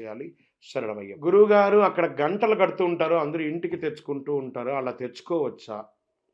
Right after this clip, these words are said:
గంటలు తెచ్చుకోవచ్చు, కానీ కట్టిన గంటలు తెచ్చుకోకూడదండి.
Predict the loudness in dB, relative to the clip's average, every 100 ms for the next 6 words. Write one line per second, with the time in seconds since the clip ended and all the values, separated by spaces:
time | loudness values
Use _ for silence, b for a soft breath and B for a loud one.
0 | _ _ _ _ _ _ _ -4 -4 -2
1 | 0 2 0 -2 -6 -6 -6 2 4 4
2 | 0 -2 -2 -2 0 2 2 2 0 2
3 | 0 0 -4 -4 -4 -4 -6 -10 -14